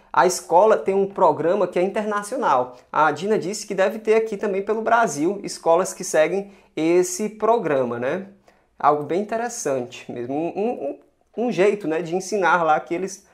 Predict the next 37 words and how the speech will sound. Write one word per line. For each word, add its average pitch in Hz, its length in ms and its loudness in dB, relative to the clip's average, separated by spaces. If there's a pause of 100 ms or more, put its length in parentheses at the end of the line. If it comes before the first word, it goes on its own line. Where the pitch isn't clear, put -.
(280)
têm, 127 380 -4 (440)
tá? 170 460 4
Então 226 140 2
aqui, 226 540 -4 (640)
pra 147 140 -4
terminar 180 300 4
essa 185 180 -2
foto 170 400 2
aqui, 202 420 -6 (220)
meio 214 340 2
de 247 120 -2
longe, 247 560 2
tá? 170 220 6
Da 170 120 2
escola, 180 520 2
que - 100 -6
a 143 40 -8
gente - 120 -18
tirou 160 180 -4
do 160 80 -2
outro 175 180 -4
lado 165 240 2
da 180 100 2
rua. 127 320 -4 (580)
Então, 262 280 4 (320)
é 233 140 6
isso 233 260 0
aí. 175 400 2 (220)
Espero - 280 0
que 185 60 -8
vocês 185 220 -6
tenham 175 140 0
gostado 160 400 2
desse 160 240 -6
vídeo, 180 380 -8 (880)
tá 139 100 0
certo? 160 360 2